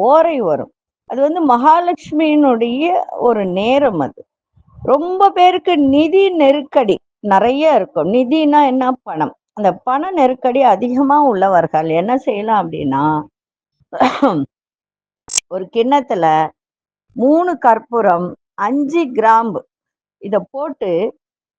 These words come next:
எரிச்சு விடுங்க. எரிச்சு விடும்போது இது எப்ப செய்யணும் அப்படின்னா, காலையில ஆறு மணிக்குள்ள செய்யணும்.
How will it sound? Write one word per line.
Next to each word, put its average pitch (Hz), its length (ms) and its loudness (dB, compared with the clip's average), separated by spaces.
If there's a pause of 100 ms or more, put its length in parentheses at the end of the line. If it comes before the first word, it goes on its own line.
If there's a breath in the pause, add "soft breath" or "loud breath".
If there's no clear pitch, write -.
(160)
எரிச்சு 330 480 -4
விடுங்க. 170 360 -2 (380)
எரிச்சு 294 500 0
விடும்போது 202 720 0 (240)
இது 262 260 -8
எப்ப 240 320 -4
செய்யணும் 294 480 -2
அப்படின்னா, 180 520 0 (720)
காலையில 349 640 2 (200)
ஆறு 302 280 2
மணிக்குள்ள 285 760 -2 (420)
செய்யணும். 190 560 0